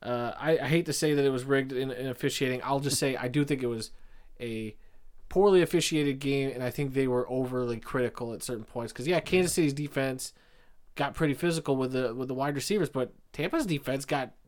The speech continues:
Speaker 1: physical in different ways, and I never saw a flag, or
Speaker 2: Yeah.
Speaker 1: maybe a couple, but
Speaker 2: Yeah.
Speaker 1: it, it, I don't know. I hate to see that kind of,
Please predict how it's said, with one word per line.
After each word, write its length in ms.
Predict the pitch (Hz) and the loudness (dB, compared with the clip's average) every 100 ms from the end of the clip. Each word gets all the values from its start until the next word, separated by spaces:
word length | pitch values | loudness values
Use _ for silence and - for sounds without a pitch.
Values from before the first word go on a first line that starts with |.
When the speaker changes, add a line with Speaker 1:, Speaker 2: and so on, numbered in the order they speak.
| - | -2
Speaker 1:
physical 420 | 160 147 147 143 | -2 0 2 4
in 60 | 139 | 4
different 300 | 151 147 127 | 2 -2 0
ways, 300 | 139 151 143 | 2 2 0
and 100 | 120 | -4
I 120 | 123 | -4
never 260 | 135 131 | -4 -4
saw 220 | 123 131 123 | -2 -2 -4
a 20 | |
flag, 540 | - 131 131 139 135 | -4 -6 -4 -4 -4
or 60 | 127 | -4
Speaker 2:
Yeah. 100 | 135 | -2
Speaker 1:
maybe 160 | 139 | -2
a 40 | 131 | 0
couple, 380 | - 147 120 120 | -2 -4 -4 -6
but 220 | 117 - - - - - | -8 -10 -16 -20 -20 -18
Speaker 2:
Yeah. 60 | - - 165 | -16 -6 -2
Speaker 1:
it, 120 | 165 | 0
it, 180 | 165 180 - - - 160 | 0 -2 -4 -20 -6 4
I 60 | |
don't 140 | 170 147 | 8 8
know. 60 | |
I 40 | 127 | 8
hate 180 | 170 214 | 4 2
to 40 | |
see 140 | 170 175 | 2 2
that 140 | 151 | 2
kind 260 | 123 131 127 | 2 0 2
of, 220 | 117 110 | 0 -2